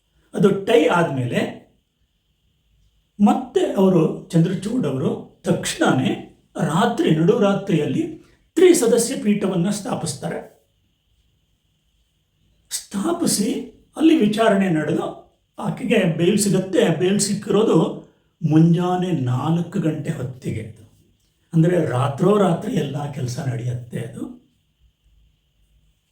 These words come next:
ಅವ್ರಿಗೆ ಗುಡ್ ಮಾರ್ನಿಂಗ್ ಅಂತ ಹೇಳಿ ಅವ್ರನ್ನ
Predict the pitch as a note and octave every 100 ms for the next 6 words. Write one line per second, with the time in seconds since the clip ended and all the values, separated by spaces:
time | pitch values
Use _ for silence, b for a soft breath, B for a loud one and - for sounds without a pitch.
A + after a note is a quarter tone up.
0 | _ - F4 D#4+ G#3 E3+ G#3+ - A3+ G3+
1 | F#3 G#3 F#3+ F3 G3 E3+ F3 F#4 C4+ D#3
2 | C#3+ D#3+